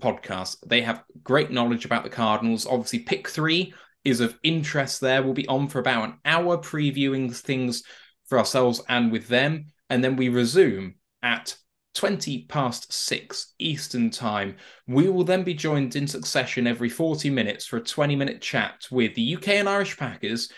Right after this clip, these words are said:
the Atlanta Falcons U K, the U K Cowboys, British and Irish Eagles, the Panther Nations podcast, the D C Tweet Team,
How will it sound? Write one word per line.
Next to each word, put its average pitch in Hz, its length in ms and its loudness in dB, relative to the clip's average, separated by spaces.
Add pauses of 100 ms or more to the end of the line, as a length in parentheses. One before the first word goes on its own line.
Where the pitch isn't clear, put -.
(220)
the 135 80 2
Atlanta 156 280 2
Falcons 170 380 0
U 156 140 -4
K, 98 400 -4 (160)
the 120 80 0
U 180 100 -2
K 196 200 2
Cowboys, 107 720 -2 (120)
British 190 340 2
and 180 80 -2
Irish 170 280 2
Eagles, 107 420 0 (180)
the - 120 -8
Panther - 400 -2
Nations 170 400 -2
podcast, 107 600 -4 (140)
the - 80 -8
D 208 240 2
C 208 240 -2
Tweet 151 300 -6
Team, 117 380 0